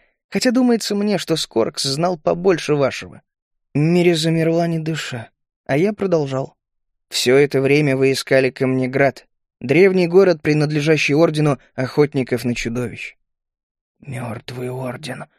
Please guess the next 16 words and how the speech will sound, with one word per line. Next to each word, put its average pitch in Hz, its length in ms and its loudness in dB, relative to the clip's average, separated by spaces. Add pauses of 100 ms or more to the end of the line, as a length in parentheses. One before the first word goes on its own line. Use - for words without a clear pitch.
(380)
ошарашенно 117 540 -4
прошептала 123 500 -6
Мири. 120 340 -6 (920)
«Признаешь, 123 580 -4
ты - 100 -4
смогла 185 480 0
меня 202 280 0
удивить». 185 580 -4 (480)
«Кто 214 400 0
ты?» 151 400 -6 (440)
неожиданно 139 540 0
спросила 127 560 -2
она. 127 240 -6 (880)
Я 147 180 2
пожал 220 340 2
плечами. 202 540 -6